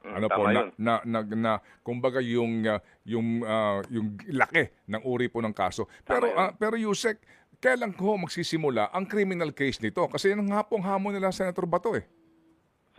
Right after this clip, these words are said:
Speaker 1: Sa, saan? Sa,
Speaker 2: Di, sa
Speaker 1: sa
Speaker 2: Pilipinas,
Speaker 1: Ay,
Speaker 2: opo. Mm.
Speaker 1: ah, ongoing to, no? Um, tinan lang natin. Basta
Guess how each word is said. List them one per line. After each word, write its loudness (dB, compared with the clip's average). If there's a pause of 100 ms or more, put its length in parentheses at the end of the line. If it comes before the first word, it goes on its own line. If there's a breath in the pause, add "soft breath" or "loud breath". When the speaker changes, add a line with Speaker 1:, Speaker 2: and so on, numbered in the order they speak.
(180)
Speaker 1:
Sa, -4
saan? 4
Sa, 0
Speaker 2:
Di, 4
sa 4
Speaker 1:
sa 4
Speaker 2:
Pilipinas, 2
Speaker 1:
Ay, 2
Speaker 2:
opo. 0
Mm. -4
Speaker 1:
ah, 4 (160)
ongoing 2
to, 4
no? -2
Um, 0 (160)
tinan -2
lang -4
natin. -4
Basta -2